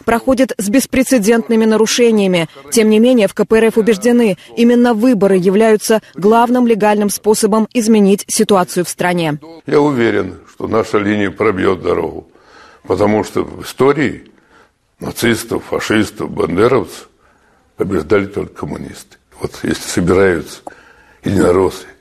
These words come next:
Speaker 2: сегодня побеждать, а побеждать мы обязаны, иначе мы не убережём страну. Они должны опираться на лучшее в своей истории. А самое лучшее, мы самые победные, космические, самые талантливые, выдающиеся, были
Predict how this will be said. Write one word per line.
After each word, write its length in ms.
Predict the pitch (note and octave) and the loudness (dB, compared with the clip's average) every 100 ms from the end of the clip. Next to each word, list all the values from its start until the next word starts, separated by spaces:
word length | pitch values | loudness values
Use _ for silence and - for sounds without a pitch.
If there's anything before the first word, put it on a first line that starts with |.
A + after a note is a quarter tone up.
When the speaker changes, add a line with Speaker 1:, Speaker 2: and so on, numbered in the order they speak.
| - | -4
Speaker 2:
сегодня 280 | F#2 D#2+ - | -2 -2 -4
побеждать, 640 | E2 D#2 D2 F2+ A2 - - | -4 -4 -4 0 0 -2 -14
а 20 | |
побеждать 520 | D#2 E2+ D2 E2+ - | -10 -10 -4 -4 -2
мы 100 | F#2 | -2
обязаны, 560 | G#2 E2 G#2+ G2+ G2 F2 - _ _ _ - | -2 0 0 0 -4 -8 -16 _ _ _ -6
иначе 300 | F2 E2+ - | -4 -2 0
мы 160 | F2 F2 | 2 2
не 160 | F2+ | 2
убережём 460 | E2+ E2+ E2 A2+ G#2+ | 0 -2 0 0 -2
страну. 380 | - F2 E2 - - - - - - | -6 -6 -8 -12 -20 -20 -20 -20 -8
Они 220 | - F#2 | -4 0
должны 320 | F#2 F#2 F#2 | 2 2 0
опираться 640 | G2+ - G2+ A#2+ A2 - D#2+ | -2 0 0 0 0 -6 -6
на 100 | E2 | -4
лучшее 520 | E2 A2 G#2+ G#2 F2+ - - - | 0 0 0 -2 -2 -4 -20 -20
в 60 | - | -8
своей 180 | - F#2 | -4 -4
истории. 560 | - - - D2 C2+ - | -4 -6 -4 -2 -4 -8
А 120 | - | -6
самое 380 | - G#2+ C#3+ D#3 | -2 2 2 0
лучшее, 500 | C#3 A#2+ - - - - - - - | -4 -8 -10 -12 -14 -20 -20 -20 -8
мы 100 | F2 | -6
самые 400 | - G#2+ B2 C3+ | -2 0 2 0
победные, 580 | C3+ G#2 G2+ F2+ E2+ - | 0 -2 0 -2 -4 -8
космические, 800 | - - E2+ F2+ G#2+ - - - | -6 -6 -2 -2 -2 -6 -10 -10
самые 380 | - F#2 G#2+ A2 | -2 0 0 -2
талантливые, 640 | - G2+ F#2+ - - - | -2 0 -2 -4 -6 -4
выдающиеся, 460 | E2+ F2 - - - _ - - - | -4 -6 -8 -14 -20 _ -20 -20 -8
были 520 | F2+ G#2 A2 A2 G2+ | 0 2 2 0 -2